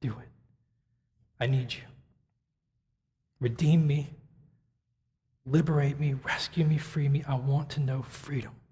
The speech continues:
I want to live free."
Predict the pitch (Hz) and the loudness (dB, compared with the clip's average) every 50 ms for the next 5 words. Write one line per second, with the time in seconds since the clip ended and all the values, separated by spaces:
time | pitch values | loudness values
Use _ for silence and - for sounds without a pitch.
0 | _ _ _ _ _ _ _ _ _ _ _ _ _ _ _ _ _ _ _ _ | _ _ _ _ _ _ _ _ _ _ _ _ _ _ _ _ _ _ _ _
1 | _ _ _ _ _ _ _ _ - 131 123 143 147 147 - - 160 139 123 131 | _ _ _ _ _ _ _ _ 0 2 2 2 0 0 -2 -4 -6 -2 0 0
2 | 135 135 135 - - - - - - - - - | 0 0 -2 -6 -12 -16 -16 -14 -12 -12 -12 -12